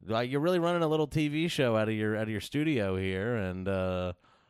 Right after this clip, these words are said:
and wow, like, holy fuck, uh, what a thing to be able to get together in, like, one day.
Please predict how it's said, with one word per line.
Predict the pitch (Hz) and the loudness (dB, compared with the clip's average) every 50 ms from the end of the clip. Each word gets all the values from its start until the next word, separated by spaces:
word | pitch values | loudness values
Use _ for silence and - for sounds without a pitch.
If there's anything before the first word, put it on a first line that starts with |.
| _ _ _ _ _ _ _ - | _ _ _ _ _ _ _ -6
and | 92 104 107 | -4 -2 0
wow, | 117 143 180 202 170 117 | 2 2 4 4 4 2
like, | 87 82 87 98 98 101 92 - | 2 0 0 0 0 -2 -2 0
holy | 139 143 151 147 | 0 0 0 0
fuck, | - - 147 160 170 151 - - | 0 0 2 2 2 2 0 0
uh, | 104 104 101 101 98 98 98 | -2 0 0 0 0 0 -2
what | 98 117 131 | 0 -2 -2
a | 135 - | -2 -2
thing | - 143 143 139 | -4 -4 -4 -4
to | 131 | -6
be | 117 113 127 127 | -6 -6 -6 -6
able | 131 127 131 127 127 127 123 | -4 -4 -4 -4 -2 -2 -4
to | 117 | -4
get | 104 131 131 - | -4 -6 -6 -6
together | 135 110 117 135 147 151 139 110 101 98 | -6 -6 -4 -2 -2 0 0 0 0 0
in, | 95 95 95 | -2 -2 -2
like, | 98 92 95 92 - 98 | -4 -4 -4 -4 -4 -4
one | 101 101 101 98 95 | -2 -2 -2 -2 0
day. | 98 107 101 92 | 0 0 0 0